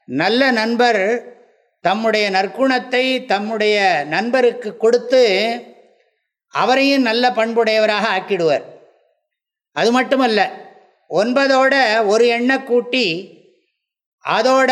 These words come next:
கூட்டுத்தொகையை பார்த்தோமானா அந்த எண் மட்டுமே வரும், ஒன்பதுங்கிறது மறைஞ்சும் போயிடும். ஒன்பது கூட்டல் அஞ்சு பார்த்தோம்னா பதினாலு, அதில் ஒண்ணு கூட்டல் நாலு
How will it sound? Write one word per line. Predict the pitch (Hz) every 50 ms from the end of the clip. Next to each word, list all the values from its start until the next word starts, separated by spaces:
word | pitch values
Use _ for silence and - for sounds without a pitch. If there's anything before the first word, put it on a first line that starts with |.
| 254 220
கூட்டுத்தொகையை | - - 269 294 - 277 277 269 - 262 226 220 247 240 233 -
பார்த்தோமானா | - 196 214 240 - - 233 240 233 226 220 220 240 247 240 226 202 196 202 214 226 220 - - _ _ _ _ _ _ _ _ _ _ _ _ _ _ _ _ _
அந்த | - 170 202 220 226 247 247
எண் | 240 247 262 277 277
மட்டுமே | 269 262 240 - - - 254 262 269 277 285
வரும், | 269 247 240 247 254 262 277 269 - - -
ஒன்பதுங்கிறது | 185 214 247 269 269 269 247 262 254 247 254 254 262 247
மறைஞ்சும் | 208 180 185 220 226 233 233 233 233 208
போயிடும். | 208 190 175 156 127 - - - - - - _ _ _ _ _ _ _ _ _ _ _ _ _ _ _ _ _ _ _ _ _ -
ஒன்பது | 185 214 247 247 269 269 277 285 277
கூட்டல் | 277 247 254 254 254 - 262 254 233 226
அஞ்சு | 233 240 196 233 240 220 170 143 - - - - - - _ _ _
பார்த்தோம்னா | - 190 214 208 208 233 233 233 233 247 254 247
பதினாலு, | 240 214 208 220 226 226 214 190 156 160 156 - - - - - _ _ _ _ _ _ _ _ _ _ _ _ _ _ _ _ _ _ -
அதில் | 196 233 247 240 240
ஒண்ணு | 220 233 240 269 294 294 285
கூட்டல் | 262 262 262 262 269 277 269 262 247 233
நாலு | 208 208 220 233 233 220 202